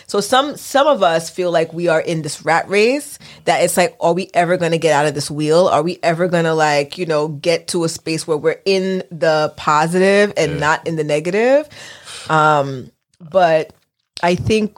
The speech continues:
Speaker 1: you know, with everything that you're saying, one thing I think to keep in mind is that, you know, there, there's always an opportunity to, like, to,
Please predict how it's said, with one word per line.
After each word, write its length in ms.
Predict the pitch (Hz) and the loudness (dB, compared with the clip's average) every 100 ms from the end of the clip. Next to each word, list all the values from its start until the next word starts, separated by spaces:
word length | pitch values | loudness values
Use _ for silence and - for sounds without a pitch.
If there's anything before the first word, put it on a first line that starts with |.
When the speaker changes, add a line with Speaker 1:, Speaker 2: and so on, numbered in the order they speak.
| - | -6
Speaker 1:
you 120 | 196 | 0
know, 100 | 185 | 2
with 120 | 175 160 | 2 2
everything 340 | 180 175 180 | 0 2 2
that 120 | 170 | 2
you're 120 | 165 160 | 0 -2
saying, 640 | - 185 175 147 147 151 _ _ _ _ _ _ | 2 2 2 -2 -4 -10 _ _ _ _ _ _
one 360 | 170 165 180 185 | -6 0 2 2
thing 180 | 196 160 | 0 0
I 80 | 156 | 0
think 200 | 156 - | -4 -6
to 80 | |
keep 260 | 156 175 170 | -8 -6 -4
in 120 | 151 | -2
mind 300 | 151 151 160 | 0 0 0
is 140 | 156 139 | -2 0
that, 440 | 151 139 139 - - _ _ _ | 2 2 2 -4 -20 _ _ _
you 120 | 196 | 0
know, 440 | 180 165 156 160 - 175 _ _ _ | 2 2 0 -2 -6 -18 _ _ _
there, 300 | 139 196 196 | -4 -2 0
there's 220 | 180 190 | 0 0
always 360 | 185 202 214 190 | 2 2 4 2
an 60 | 190 | 2
opportunity 600 | - 165 190 185 160 165 | 0 -2 -4 -4 -6 -6
to, 140 | 170 | -4
like, 460 | 160 160 156 - - | -2 -2 -6 -14 -6
to, 140 | - | -2